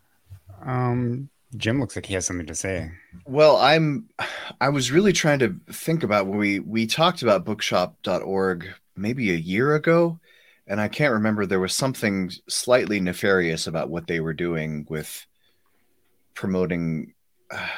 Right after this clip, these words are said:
Speaker 2: smaller bookstores, but I can't remember now. But in general, I'd say, you know, anytime there's a competitor in any capacity to Amazon,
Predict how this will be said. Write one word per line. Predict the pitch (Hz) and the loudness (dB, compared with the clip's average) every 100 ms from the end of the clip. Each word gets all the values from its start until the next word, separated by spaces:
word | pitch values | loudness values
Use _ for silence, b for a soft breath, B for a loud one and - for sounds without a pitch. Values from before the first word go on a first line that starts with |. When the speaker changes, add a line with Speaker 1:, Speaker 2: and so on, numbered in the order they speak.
| - | -8
Speaker 2:
smaller | - 110 95 87 | -6 0 0 0
bookstores, | 85 85 - 90 82 82 | -4 -6 -4 -2 -4 -4
but | 90 | -4
I | 87 | -4
can't | - 143 101 | -2 -2 -2
remember | 90 85 78 80 | -2 -2 -2 -4
now. | 69 65 69 | -6 -8 -8
But | - 90 | -2 -2
in | - 110 | 0 0
general, | 110 165 175 117 98 | 4 6 6 8 6
I'd | 98 | 4
say, | - 101 | 2 2
you | 98 | 2
know, | 98 | 0
anytime | 95 135 143 143 - 117 110 104 | 0 0 0 0 2 2 4 2
there's | 98 92 | 0 0
a | 90 | -2
competitor | 98 85 101 101 98 95 90 | -4 -2 0 0 2 2 2
in | 82 | 0
any | 78 95 98 | -4 -4 -4
capacity | 98 92 92 - 95 | -4 2 2 0 -2
to | 87 69 | -2 0
Amazon, | 90 98 92 101 101 | -2 -2 -2 0 -2